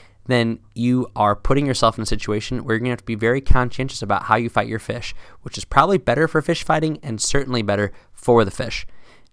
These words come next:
Do you have a favorite inexpensive reel? Please let me know. My favorite inexpensive reel was the generation of Orvis Battenkills that was out in the nineties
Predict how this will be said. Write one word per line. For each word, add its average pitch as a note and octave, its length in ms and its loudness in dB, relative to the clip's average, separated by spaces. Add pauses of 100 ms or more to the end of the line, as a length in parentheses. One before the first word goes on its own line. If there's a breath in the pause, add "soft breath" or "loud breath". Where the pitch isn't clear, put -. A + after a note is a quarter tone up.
Do - 60 4
you - 60 2
have G#3+ 100 4
a - 20 -4
favorite D3 720 6 (720)
inexpensive A2 500 -2
reel? F#2+ 240 -8 (380)
Please C#3+ 260 -2
let - 140 -2
me F2+ 100 -12
know. - 220 -16 (320)
My A2 280 4
favorite D3+ 360 0
inexpensive C3 500 -2
reel B2+ 260 0 (380 soft breath)
was G2+ 300 0
the - 100 -8
generation B2+ 580 0
of B2 200 -14
Orvis B2 360 0
Battenkills G#2+ 720 0 (300 soft breath)
that G#2 180 -2
was G#2 200 -6
out A2 340 2
in G2 200 -6
the F#2+ 60 -6
nineties A#2+ 640 -2